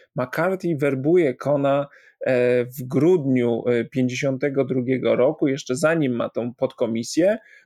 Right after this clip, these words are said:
Mm, mm, i, e, Con to jest młody prawnik, on, to jest rocznik dwudziesty siódmy, no to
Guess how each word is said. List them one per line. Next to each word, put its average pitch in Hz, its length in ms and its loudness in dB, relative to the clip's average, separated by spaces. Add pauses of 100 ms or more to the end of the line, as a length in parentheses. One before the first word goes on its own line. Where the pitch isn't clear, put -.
(100)
Mm, 143 280 2 (540)
mm, 139 380 -4 (280)
i, 180 440 0
e, 143 280 2 (160)
Con 202 360 0
to 175 120 -2
jest 160 280 0
młody 147 460 2
prawnik, 127 640 -4
on, 123 300 -4
to 127 100 -4
jest 127 160 -4
rocznik 127 360 -2
dwudziesty 135 520 -2
siódmy, 123 480 -4
no 107 160 -12
to - 240 -8